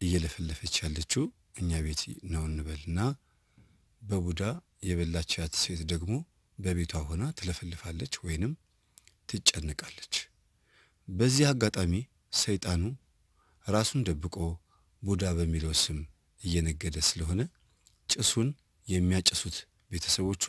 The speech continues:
እያወሩ የሚመስላቸው ከቡዳ ተብዬዋ ሴትዮ ጋር ብቻ ነው። ለምን ቢባል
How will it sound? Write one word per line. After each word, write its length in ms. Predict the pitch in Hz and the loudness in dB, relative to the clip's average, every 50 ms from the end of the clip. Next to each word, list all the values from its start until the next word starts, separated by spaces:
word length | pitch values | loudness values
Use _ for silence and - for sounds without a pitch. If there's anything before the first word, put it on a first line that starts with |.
| 139 139 - _ _ _ _ _ _ _ _ _ _ _ _ - | 0 -2 -2 _ _ _ _ _ _ _ _ _ _ _ _ -2
እያወሩ 540 | 98 92 87 92 110 113 104 98 90 82 82 98 117 139 - _ _ _ _ _ _ _ _ - | 0 0 2 4 4 4 4 4 2 2 0 -2 -2 -4 -6 _ _ _ _ _ _ _ _ -2
የሚመስላቸው 800 | 101 98 98 104 104 107 104 - - - 117 117 - - 214 285 - _ _ _ _ _ _ _ _ _ _ _ _ | 0 2 4 4 4 4 2 2 0 -2 -2 -2 -2 -2 -2 -6 -8 _ _ _ _ _ _ _ _ _ _ _ _
ከቡዳ 360 | - 113 104 98 98 101 90 92 82 78 82 - _ _ _ - | 2 2 2 4 2 2 2 0 0 0 -2 -8 _ _ _ -4
ተብዬዋ 400 | - 92 85 87 82 87 85 80 78 | -2 0 2 2 2 2 2 2 2
ሴትዮ 380 | - - - 85 - - 82 80 | 0 -2 -2 -2 -2 -2 -2 -2
ጋር 160 | 73 80 78 | -2 -2 -6
ብቻ 160 | 73 73 - - 90 | -4 -2 -2 -4 -4
ነው። 140 | 87 85 - _ _ _ _ _ _ _ _ _ _ _ _ _ _ _ _ _ - | -4 -10 -18 _ _ _ _ _ _ _ _ _ _ _ _ _ _ _ _ _ -4
ለምን 440 | 87 82 87 82 82 80 78 78 85 98 | -2 0 2 2 2 2 0 0 -2 -4
ቢባል 380 | - - 90 87 - 101 117 120 | -4 -6 -6 -4 -2 -2 -2 -2